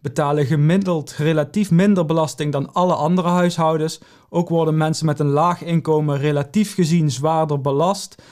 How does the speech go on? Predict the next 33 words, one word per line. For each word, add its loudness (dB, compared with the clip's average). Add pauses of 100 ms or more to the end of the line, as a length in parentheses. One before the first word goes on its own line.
door 0
de 2
fiscus -2
dan 0
mensen -2
met -2
een 0
hoger 0
salaris." -2
Nou, -20 (240)
volgens -4
mij -2
gaat -2
het -6
niet -2
alleen 0
om -2
salaris. -2 (460)
Ehm, 0
er -4
zijn 0
meerdere 0
vormen 0
van -4
inkomen, -2
maar -2
daar -2
komen 0
we 0
zo 2
meteen 0
nog 2
op. -4